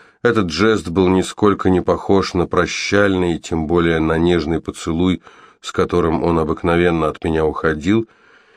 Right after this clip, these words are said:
и я стояла, обхватив себя руками, замерзшая, голая и несчастная, когда за ним захлопнулась дверь.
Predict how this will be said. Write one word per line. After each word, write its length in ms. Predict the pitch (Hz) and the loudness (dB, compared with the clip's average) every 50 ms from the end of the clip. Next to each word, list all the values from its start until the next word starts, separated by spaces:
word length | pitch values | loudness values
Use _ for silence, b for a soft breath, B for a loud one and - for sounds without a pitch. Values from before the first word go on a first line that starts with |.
| b b b b | b b b b
и 80 | 90 95 | 0 2
я 180 | 107 131 139 | 2 2 2
стояла, 460 | 127 - - 123 120 123 127 123 120 | -2 -2 0 0 2 2 2 2 2
обхватив 560 | 113 98 - - 104 104 98 - 131 127 - - | 0 -2 -2 -2 0 0 0 0 -2 -4 -4 -4
себя 220 | - 104 107 107 | -2 0 2 2
руками, 540 | 101 95 - - - 120 123 123 117 113 101 | 2 0 0 0 0 2 2 2 2 0 0
замерзшая, 760 | 85 95 95 92 98 107 117 113 - - - - 95 92 87 | 2 0 0 2 2 2 2 2 0 -2 -6 -2 -2 -2 -2
голая 540 | 80 76 87 107 117 117 110 107 101 101 | -2 0 2 2 4 4 4 2 0 0
и 80 | 98 95 | 0 0
несчастная, 880 | 95 92 90 85 - - - 104 104 101 92 - - 90 82 78 69 b b b b b b | 0 0 -2 -2 -6 -4 0 0 0 0 0 -2 -2 -2 0 0 -2 b b b b b b
когда 420 | - - 90 85 82 80 80 76 | -4 -2 0 0 0 0 0 -2
за 160 | 67 78 80 | 0 0 -2
ним 240 | 76 82 92 104 104 | 0 2 2 2 2
захлопнулась 800 | 87 85 82 78 - 85 80 78 - - 82 78 78 78 71 64 | 2 0 -4 -4 -2 -2 -2 -2 -2 -4 -4 -4 -2 -4 -6 -8
дверь. 460 | 65 67 - 73 78 76 71 - - | -12 -12 -8 -4 -4 -4 -4 -6 -10